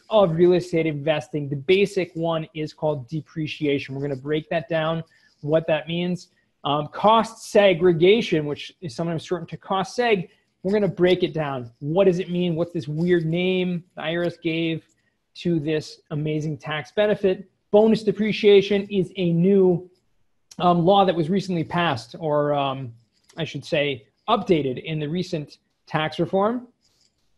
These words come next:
And so we're gonna get into that as well. Um, you know, who should be doing this? When's the best time? And what's this real estate professional status that we keep hearing about that gets the best benefits,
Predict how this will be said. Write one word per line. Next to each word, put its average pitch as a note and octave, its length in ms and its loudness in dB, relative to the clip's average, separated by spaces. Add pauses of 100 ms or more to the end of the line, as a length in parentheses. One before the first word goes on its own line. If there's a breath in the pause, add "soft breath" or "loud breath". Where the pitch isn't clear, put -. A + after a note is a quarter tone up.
(180)
And E3+ 180 -2
so F#3+ 120 2
we're F#3 100 2
gonna F3+ 140 2
get F#3 160 2
into F3 160 -2
that D#3 180 2
as C#3 100 -2
well. A3+ 460 2 (320 loud breath)
Um, F3+ 600 4 (260)
you G#3+ 100 2
know, G#3+ 60 8
who A3+ 140 8
should A3+ 180 2
be A#3 100 4
doing B3 260 6
this? C3+ 180 0
When's G3 200 2
the F#3 80 6
best F#3 260 2
time? F3+ 240 0
And E3+ 220 0
what's G3+ 220 2
this G3 220 0
real F#3+ 260 4
estate F3 300 0
professional F#3 640 0
status F3+ 460 0
that D#3+ 100 -8
we D#3 80 -6
keep - 220 -6
hearing A#3+ 300 2
about D3 260 0
that E3 160 -6
gets F3+ 240 -2 (280 soft breath)
the E3+ 140 6
best G3+ 440 2
benefits, F#3+ 640 0